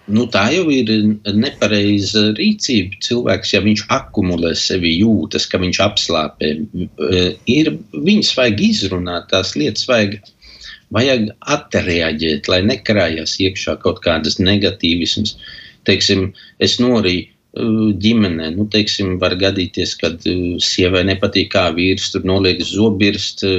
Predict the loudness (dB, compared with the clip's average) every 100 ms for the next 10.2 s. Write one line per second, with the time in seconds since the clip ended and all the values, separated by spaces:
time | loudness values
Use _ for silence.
0 | 0 -2 -2 0 0 2 -2 -2 0 0
1 | 2 0 2 2 0 -4 0 2 2 -2
2 | -2 -2 -4 -10 -16 -4 0 2 2 0
3 | -2 -4 -6 -6 -4 -2 0 -2 0 2
4 | 4 4 4 2 0 2 2 2 -2 -4
5 | 2 2 2 -2 -8 -4 -2 -4 -4 -4
6 | -2 0 0 0 -2 -4 -2 -4 -4 -2
7 | -2 -2 -4 -6 -6 -6 -8 -4 -4 -4
8 | -10 -14 -6 0 0 0 0 -2 -2 0
9 | 2 4 2 0 -2 0 -2 -4 -6 -4
10 | -2